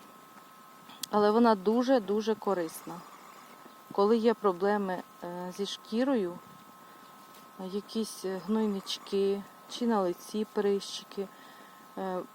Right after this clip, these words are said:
стрептодермія дуже гарно лікується. Оце цю траву треба зірвати, е, в тіньочку підсушити,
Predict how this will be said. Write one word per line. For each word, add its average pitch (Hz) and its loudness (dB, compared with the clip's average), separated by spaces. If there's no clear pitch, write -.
стрептодермія 190 0
дуже 190 -6
гарно 185 -2
лікується. 180 -8
Оце 175 -4
цю 185 -2
траву 175 -6
треба 170 -4
зірвати, 185 0
е, 180 -4
в 170 -12
тіньочку 202 -4
підсушити, 240 -4